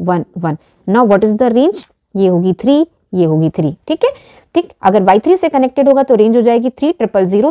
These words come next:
थ्री एफ़ एफ़, ठीक। One more example, if हमने wi-, आउटपुट लिया, चिप सेलेक्ट को कनेक्ट किया सपोज सेवन से, then in that case ये वन,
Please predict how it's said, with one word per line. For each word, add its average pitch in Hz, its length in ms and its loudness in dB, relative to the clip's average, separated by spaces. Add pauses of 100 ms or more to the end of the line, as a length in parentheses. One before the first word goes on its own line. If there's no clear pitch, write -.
थ्री 226 180 -2 (100)
एफ़ - 180 -10
एफ़, 143 100 -8 (100)
ठीक। 370 140 -4 (260)
One 185 160 0
more 370 160 4
example, 202 500 -2 (320)
if - 200 0
हमने 254 220 0
wi-, 190 200 0 (160)
आउटपुट 190 360 -4
लिया, 214 240 0 (260)
चिप 285 100 -2
सेलेक्ट 220 300 -2
को 262 100 0
कनेक्ट 226 320 -4
किया 220 200 -2
सपोज 214 480 -4
सेवन 151 460 -2
से, - 220 -12 (480)
then 202 240 -4
in 196 140 0
that 247 280 0
case 330 200 -2 (600)
ये 180 160 0
वन, 233 240 -2